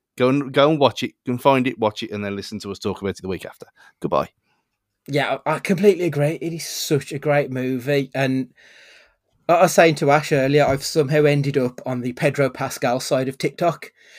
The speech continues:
Speaker 2: So at the moment,
Speaker 1: <laughs>
Speaker 2: every third or fourth video I look at is just Pedro Pascal. And he's such a great dude, and he's incredible in that film. So, yeah, I, I do think everyone should give it a chance.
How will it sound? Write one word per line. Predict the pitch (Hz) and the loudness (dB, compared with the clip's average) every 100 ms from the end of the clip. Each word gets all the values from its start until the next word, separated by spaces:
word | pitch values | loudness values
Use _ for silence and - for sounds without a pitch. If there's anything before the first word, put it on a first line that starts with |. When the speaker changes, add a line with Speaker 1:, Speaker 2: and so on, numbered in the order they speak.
| - | -18
Speaker 2:
So | - 185 185 | 2 4 4
at | 165 | 2
the | 196 | 6
moment, | 196 180 151 165 | 8 8 4 6
Speaker 1:
<laughs> | |
Speaker 2:
every | 185 147 185 | 6 6 2
third | - 190 175 | 6 6 8
or | 170 | 4
fourth | - 165 160 | 2 2 2
video | 160 160 147 151 151 | 0 0 4 6 8
I | 143 | 8
look | 143 143 139 | 6 2 0
at | 127 | 0
is | 143 | -2
just | 143 143 - _ - | -2 -6 -8 _ 2
Pedro | 160 151 151 | 4 4 2
Pascal. | 139 135 143 139 - _ _ _ _ _ _ _ _ | 2 2 2 2 -2 _ _ _ _ _ _ _ _
And | 170 175 - _ _ _ 147 | 2 2 -2 _ _ _ -4
he's | 156 151 | -4 -2
such | 156 | -4
a | 147 | 0
great | 156 151 | 4 4
dude, | 139 135 131 | 4 -2 -2
and | 131 | -4
he's | 131 - | -6 -8
incredible | 135 127 135 123 131 | -12 -2 -2 0 -4
in | |
that | 113 - | -6 -10
film. | - 117 110 | -8 -8 -8
So, | - 127 120 113 - | -8 -6 -6 -6 -4
yeah, | 139 143 | 2 2
I, | 151 151 | 2 2
I | |
do | 151 147 | 2 0
think | 143 143 | 0 -2
everyone | 123 131 127 | -2 -2 -4
should | 120 127 - | -6 -14 -12
give | 117 | -12
it | 120 | -12
a | |
chance. | - 120 110 - | -10 -10 -10 -18